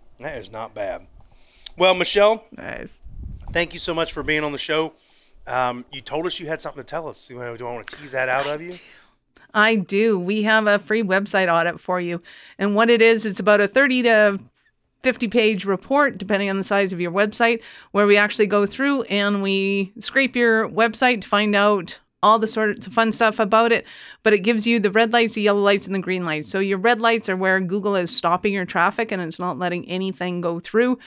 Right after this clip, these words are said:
Speaker 2: Uh, usually it has a lot to do with acronyms and fun stuff like that. So for that reason alone, <laughs> we put a link to a half hour appointment at the end of it.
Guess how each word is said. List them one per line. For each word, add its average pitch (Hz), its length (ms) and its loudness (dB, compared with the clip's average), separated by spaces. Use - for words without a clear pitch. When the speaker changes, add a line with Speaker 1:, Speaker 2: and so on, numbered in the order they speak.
Speaker 2:
Uh, 180 520 4
usually 214 360 2
it 202 40 2
has 202 220 2
a 196 80 -2
lot 185 220 2
to - 100 -10
do 196 100 4
with 180 120 0
acronyms 190 560 0
and 175 120 -4
fun 185 220 -2
stuff 185 260 -2
like 170 200 -4
that. 247 240 0
So 180 180 -4
for 220 240 0
that 208 220 2
reason 214 360 -2
alone, 247 360 0
<laughs> 220 160 -4
we 262 100 6
put 226 320 0
a 202 80 2
link 220 360 2
to 208 160 2
a 196 120 4
half 202 240 0
hour 202 160 2
appointment 196 460 -4
at 175 100 -8
the 196 120 -2
end 208 120 2
of 208 80 0
it. 214 140 0